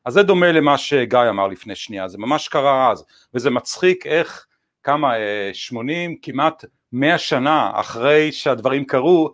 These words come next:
<laughs> עדיין כלכלנים לא מסכימים בעצם מה קרה. אבל לעבור לנושא אחר, ש-, אה, טוב, עוד פעם, לאט לאט, מה ש-, אה, גיא הרמוני אמר, זה שכמובן שיש איזושהי טענה שמדפיסים כסף,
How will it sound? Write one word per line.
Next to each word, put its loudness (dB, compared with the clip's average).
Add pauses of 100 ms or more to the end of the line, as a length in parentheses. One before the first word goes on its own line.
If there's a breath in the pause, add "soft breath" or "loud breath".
(100)
<laughs> -18
עדיין -2
כלכלנים 0
לא 2
מסכימים -4 (240 soft breath)
בעצם 2
מה 2
קרה. 0 (500)
אבל 2
לעבור 4
לנושא -4
אחר, -2
ש-, -16
אה, -4 (580)
טוב, 2
עוד 0
פעם, -4
לאט 2
לאט, 2
מה -2
ש-, -10 (880)
אה, 2
גיא 2
הרמוני 2
אמר, 0 (420 soft breath)
זה -2
שכמובן -2
שיש -2
איזושהי -6
טענה 0
שמדפיסים -6
כסף, 0